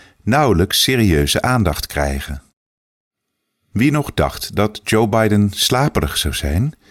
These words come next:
moet zelf wakker worden. Op elf maart heeft hij enorme beleidspakketten met vele biljoenen dollars aan extra overheidsuitgaven en overheidsinvesteringen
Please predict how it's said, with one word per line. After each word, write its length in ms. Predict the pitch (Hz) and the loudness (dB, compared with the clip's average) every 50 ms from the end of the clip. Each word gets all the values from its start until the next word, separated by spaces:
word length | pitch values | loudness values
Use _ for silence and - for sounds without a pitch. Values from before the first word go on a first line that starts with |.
| _ _ _ _ _ _ _ | _ _ _ _ _ _ _
moet 220 | - 92 90 - | 0 0 0 2
zelf 300 | - - 101 113 139 - | 2 2 2 2 2 0
wakker 320 | - 87 76 - - 82 73 | 0 0 0 0 0 -2 0
worden. 380 | 71 71 71 76 73 69 71 - _ _ _ _ _ _ _ _ _ _ _ _ _ _ _ _ _ _ - | 0 -2 -2 -2 -4 -6 -8 -12 _ _ _ _ _ _ _ _ _ _ _ _ _ _ _ _ _ _ -2
Op 240 | 92 92 87 - - | 0 0 0 -2 -2
elf 320 | - 113 139 160 156 - | 0 0 2 2 0 0
maart 400 | 87 71 67 73 98 127 - - | 0 0 0 0 -2 -4 -4 -4
heeft 280 | 87 90 107 101 - - | -2 0 2 2 2 0
hij 180 | 104 90 95 | 0 -2 0
enorme 600 | - - 107 101 113 135 185 202 170 135 110 95 | 0 0 2 2 4 2 2 2 2 2 2 2
beleidspakketten 1000 | 87 87 90 90 104 120 123 123 - - - 85 - - 80 - - - 85 95 | 2 2 2 2 2 2 0 0 -2 -4 -6 -6 -4 -4 -6 -4 -4 -2 0 0
met 180 | 90 87 - - | 0 0 0 -2
vele 400 | - - 110 110 117 101 98 85 | -2 0 2 2 2 2 2 2
biljoenen 680 | 78 87 90 87 82 82 104 151 165 147 117 92 87 | 2 2 4 4 4 4 4 4 4 4 4 4 2
dollars 460 | 80 98 98 87 82 80 78 78 - | 2 2 2 2 2 2 0 0 -2
aan 220 | - 76 78 - - _ | -2 -2 -4 -4 -6 _
extra 440 | - 139 151 - - - 92 80 - - | -6 -6 -4 -2 -2 -2 -2 -4 -4 -2
overheidsuitgaven 1300 | - 120 147 160 - 123 98 87 82 82 - - - 76 73 73 - - - 71 69 69 69 - - - | 0 2 2 2 2 0 0 0 0 0 -2 -4 -4 -4 -4 -4 -6 -8 -8 -8 -8 -8 -8 -10 -10 -6
en 240 | - 85 85 87 - | -2 -2 -2 0 0
overheidsinvesteringen 1300 | - 120 123 104 95 85 85 82 - - 87 78 - - - - - 131 120 107 90 80 73 76 78 78 | 0 0 0 0 0 0 0 0 0 -2 -2 -2 0 -2 -2 -2 0 0 0 2 2 0 0 0 -2 -4